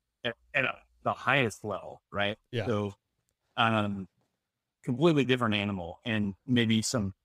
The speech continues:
Speaker 1: risk averseness and things like that. And I can't say I wouldn't criticize what they did. I think that that's definitely the way we felt,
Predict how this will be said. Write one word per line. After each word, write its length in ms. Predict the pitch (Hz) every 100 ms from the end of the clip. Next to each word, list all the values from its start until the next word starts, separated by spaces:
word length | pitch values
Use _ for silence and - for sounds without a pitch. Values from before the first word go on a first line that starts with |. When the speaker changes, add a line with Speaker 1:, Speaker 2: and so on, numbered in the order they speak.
| _ _ _
Speaker 1:
risk 380 | 104 110 123 - -
averseness 1300 | 117 113 113 - - - - - 120 120 - - -
and 160 | 107 95
things 240 | 113 101
like 160 | 110 101
that. 220 | 101 110
And 140 | 117 131
I 100 | 147
can't 280 | - 131 -
say 380 | 131 113 107 - _ _ _ _ _ _ -
I 80 |
wouldn't 280 | 135 139 117
criticize 1000 | - - 143 156 - 156 156 156 151 -
what 160 | 120 131
they 100 | 131
did. 280 | 117 135 151 _ _ _ _ _ -
I 120 | 123
think 280 | - 127 -
that 120 | 107
that's 380 | 120 123 - - _ _ -
definitely 320 | 131 135 117
the 100 | 101
way 200 | 113 110
we 180 | 107 90 _
felt, 380 | 104 104 - -